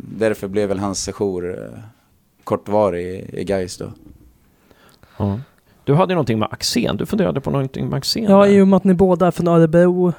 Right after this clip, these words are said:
Speaker 3: Eh, jag vet inte, i sånt fall kan vi gå in på Örebro-tiden direkt. Att du är ju från Örebro,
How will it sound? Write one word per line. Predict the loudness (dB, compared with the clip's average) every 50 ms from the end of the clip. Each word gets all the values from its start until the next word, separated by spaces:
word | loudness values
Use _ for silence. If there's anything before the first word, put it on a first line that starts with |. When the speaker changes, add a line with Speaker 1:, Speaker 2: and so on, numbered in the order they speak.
| -8 -18 -20 -20 -20 -14 -8 -4
Speaker 3:
Eh, | -2 0 2 2 2 2 0 0 0 0 0 -2 -4 -6 _ _ _ _ _ _ -20 -20 -20 -20 -14 _
jag | 0 2
vet | 2 4 2
inte, | 2 2 2 0 0 0 -2
i | 0
sånt | 2 2 2 4
fall | 4 2 2
kan | 4 2 4
vi | 4
gå | 4 4
in | 4 6
på | 6 6
Örebro-tiden | 6 6 6 6 4 4 2 2 0 0 2 2 4
direkt. | 4 4 4 2 -2 -10 -16 _ -18 -18 -18 -20 -20 _ _ _ _ _ _
Att | -2 2 4
du | 6 6
är | 6
ju | 6
från | 4 4 2
Örebro, | 2 2 0 -2 -6 -8 -8 -10 -10